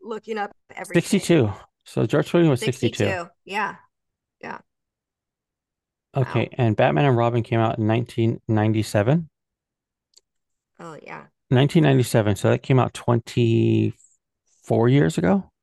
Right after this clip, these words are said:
Speaker 1: Mm-hmm.
Speaker 2: So forty-two, he was, yeah, for thirty-eight. He was thirty-eight.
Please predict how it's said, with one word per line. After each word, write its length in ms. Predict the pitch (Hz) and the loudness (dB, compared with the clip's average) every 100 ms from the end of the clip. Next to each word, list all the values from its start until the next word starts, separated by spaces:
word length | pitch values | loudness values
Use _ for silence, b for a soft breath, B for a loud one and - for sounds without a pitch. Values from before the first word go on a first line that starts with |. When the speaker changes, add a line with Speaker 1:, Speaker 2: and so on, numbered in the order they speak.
| _ _ 180 | _ _ -20
Speaker 1:
Mm-hmm. 420 | 180 175 175 160 156 _ _ _ _ _ _ _ _ _ _ _ _ _ _ _ _ - - | -18 -18 -20 -20 -20 _ _ _ _ _ _ _ _ _ _ _ _ _ _ _ _ -20 -10
Speaker 2:
So 200 | - 120 | -2 -2
forty-two, 520 | - 120 123 - 131 | 0 0 0 2 2
he 100 | 117 | 2
was, 300 | 120 120 - - | 2 2 -2 -12
yeah, 280 | 131 147 185 - _ | -2 0 0 -4 _
for 280 | - - 110 | -10 -2 -2
thirty-eight. 640 | - 113 135 139 185 - _ _ _ _ _ _ _ _ _ _ _ _ - | 0 0 2 2 0 -2 _ _ _ _ _ _ _ _ _ _ _ _ -2
He 60 | |
was 160 | 127 110 | -2 0
thirty-eight. 640 | 139 151 139 143 135 - | 0 0 2 2 0 -4